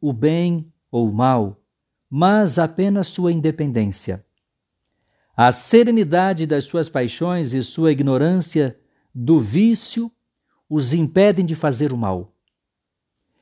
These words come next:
Ele reconhecia ser impossível voltar o relógio.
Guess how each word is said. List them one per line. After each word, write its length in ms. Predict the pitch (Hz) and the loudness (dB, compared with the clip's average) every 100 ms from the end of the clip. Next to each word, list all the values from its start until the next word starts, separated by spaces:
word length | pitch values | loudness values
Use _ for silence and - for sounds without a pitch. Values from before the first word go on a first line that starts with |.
| _ _ _ _ | _ _ _ _
Ele 220 | 247 277 247 | 2 4 4
reconhecia 640 | 240 233 196 - 202 196 | 2 2 0 -2 -2 -2
ser 320 | - 190 170 | -2 -2 -2
impossível 800 | 151 139 - - 220 254 202 208 | -2 -8 -12 -2 0 2 0 -2
voltar 480 | 143 151 - 160 156 | 0 0 2 0 2
o 40 | |
relógio. 680 | 131 131 127 135 110 101 95 | 0 0 2 0 -2 -6 -10